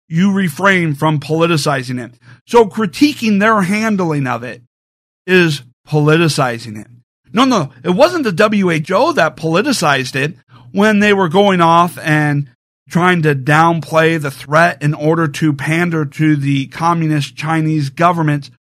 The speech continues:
you know, narrative of the situation. They weren't politicizing it as they were trying to prop up China's handling of it and praising them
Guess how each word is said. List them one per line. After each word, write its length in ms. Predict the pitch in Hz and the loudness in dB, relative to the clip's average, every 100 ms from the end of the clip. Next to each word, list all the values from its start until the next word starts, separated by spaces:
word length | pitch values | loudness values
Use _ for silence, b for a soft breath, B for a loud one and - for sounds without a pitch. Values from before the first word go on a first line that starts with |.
| _ _ _ _ | _ _ _ _
you 60 | 151 | 0
know, 180 | 156 139 | 0 0
narrative 720 | 151 156 247 208 135 110 - - - | 0 2 2 0 0 -4 -12 -20 -6
of 160 | 180 | -4
the 100 | 165 | -2
situation. 920 | 151 160 143 139 127 131 151 180 - _ _ b b - | -2 -4 -4 -4 -4 -6 -6 -6 -12 _ _ b b -4
They 100 | 208 | 0
weren't 420 | 285 247 220 147 | 2 2 -2 -8
politicizing 840 | 143 175 170 156 160 151 143 147 | -4 0 2 2 0 0 2 2
it 200 | 160 202 b b - | 0 -4 b b -4
as 180 | 190 | -2
they 120 | 180 190 | 2 2
were 160 | 185 | 0
trying 280 | 185 180 175 | -2 -2 -2
to 80 | 147 | -4
prop 480 | - 160 175 165 170 | -6 -2 0 0 0
up 300 | 170 151 - B B _ | -2 -2 -6 B B _
China's 460 | - 190 185 165 143 | -2 0 2 0 -2
handling 560 | 143 180 185 170 160 | 0 2 0 -2 0
of 160 | 151 139 | 0 -2
it 140 | 143 | -2
and 260 | 156 175 156 | -2 -2 -4
praising 840 | - 165 220 262 254 214 214 190 | -8 -4 0 2 2 0 -2 -2
them 360 | 175 151 123 b | -2 -2 -4 b